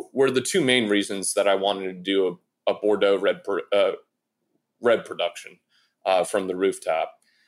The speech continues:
Um, you know, e-, also we, in New York City, traditionally, historically, we've, we've always looked across the pond, uh, for, for wine productions.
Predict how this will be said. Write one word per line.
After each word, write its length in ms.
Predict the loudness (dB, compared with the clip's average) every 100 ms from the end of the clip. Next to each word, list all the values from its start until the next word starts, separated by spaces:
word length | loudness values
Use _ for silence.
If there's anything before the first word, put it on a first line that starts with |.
| _ -2
Um, 480 | 2 4 2 0 -8 _ _ _ _ _ _ _ _
you 100 | 0
know, 220 | 0 0 -4 _ -8
e-, 460 | -6 -6 -8 -12 -18 -20 -20 -16 -2
also 720 | 0 2 4 4 4 2 -2 -6
we, 240 | -4 -4 -6 _ _ -20 -20 -20 _
in 160 | 2 4
New 80 | 4
York 220 | 4 4
City, 340 | 2 2 2 0
traditionally, 760 | -2 0 4 2 0 0 0
historically, 1000 | -2 -4 0 2 2 2 2 2 -2 -12 -10
we've, 480 | -2 0 -2 -4 -12
we've 240 | -2 0 2
always 440 | 2 4 2 0
looked 240 | 0 0
across 540 | -4 -2 2 2 2 -6
the 80 | -8
pond, 580 | -2 0 0 -2 -8 -16 _ _ _ -2
uh, 400 | 2 2 2 -2 -8
for, 480 | -2 2 4 2 0
for 240 | 0 2
wine 320 | 2 2 0
productions. 800 | 0 0 0 0 -6 -6 -8 -12